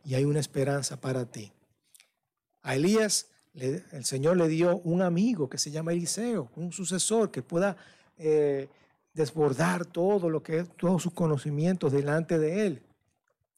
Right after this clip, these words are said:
El Señor siempre ha estado trabajando. "Mira, yo tengo dos reyes para ti.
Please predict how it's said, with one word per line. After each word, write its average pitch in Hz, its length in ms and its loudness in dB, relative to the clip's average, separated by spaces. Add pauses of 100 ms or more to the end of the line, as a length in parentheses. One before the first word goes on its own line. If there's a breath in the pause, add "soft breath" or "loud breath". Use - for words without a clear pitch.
(140)
El 147 100 -8
Señor 160 380 2
siempre 185 580 2
ha 160 180 0
estado 156 600 0 (360 loud breath)
trabajando. 151 540 0
"Mira, 156 140 -2
yo 147 120 -4
tengo 160 240 -2
dos 165 280 0
reyes 151 320 0
para 147 300 0
ti. 170 380 -2